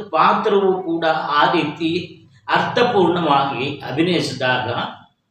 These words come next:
ನಿಜವಾಗಿಯೂ ಕೂಡ ಆ ಸನ್ನಿವೇಶ, ಅಂದ್ರೆ ಆ ದೃಶ್ಯ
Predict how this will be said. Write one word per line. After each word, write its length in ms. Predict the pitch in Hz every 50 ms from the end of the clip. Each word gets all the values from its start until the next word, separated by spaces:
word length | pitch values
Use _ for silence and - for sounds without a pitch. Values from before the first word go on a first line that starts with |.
| _ _ _ _ _ _ _ _ _
ನಿಜವಾಗಿಯೂ 760 | 120 131 135 131 165 196 208 208 208 202 - - 202 185 160 160 - -
ಕೂಡ 160 | 143 127 123
ಆ 360 | 117 117 123 - 147 147 143 143
ಸನ್ನಿವೇಶ, 680 | 143 - 143 151 160 170 160 143 143 139 135 - 139
ಅಂದ್ರೆ 560 | 127 - - 135 127 120 120 135 151 - -
ಆ 160 | - 143 143 - 170 - -
ದೃಶ್ಯ 480 | - 151 180 180 - - - 165 151